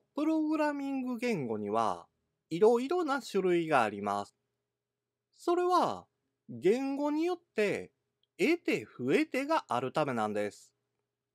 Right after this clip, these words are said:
ウェブ系なら、パールやピーエイチピー、JavaScript。アプリなら、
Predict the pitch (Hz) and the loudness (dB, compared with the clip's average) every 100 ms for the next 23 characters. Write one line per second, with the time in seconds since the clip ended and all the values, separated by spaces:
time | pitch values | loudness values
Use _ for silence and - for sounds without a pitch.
0 | _ _ _ _ _ _ 135 196 233 254 | _ _ _ _ _ _ 0 2 2 -4
1 | 302 349 339 165 160 180 117 85 - _ | -4 -2 0 0 0 0 0 -4 -10 _
2 | _ _ _ - 214 170 107 101 113 120 | _ _ _ -2 0 0 0 0 0 0
3 | 90 82 _ _ _ _ - 127 127 123 | -2 -6 _ _ _ _ -10 -6 -2 -2
4 | 117 110 - - 113 98 98 _ _ _ | -2 -6 -16 -14 -12 -12 -14 _ _ _
5 | _ _ _ _ 107 123 127 117 - - | _ _ _ _ -4 -2 0 -2 -4 -10
6 | 131 113 _ - 98 - _ _ _ _ | -8 -10 _ -8 -8 -10 _ _ _ _
7 | _ _ _ _ _ _ _ - 311 349 | _ _ _ _ _ _ _ -4 -2 0
8 | 220 117 113 156 131 92 | 0 0 2 4 4 2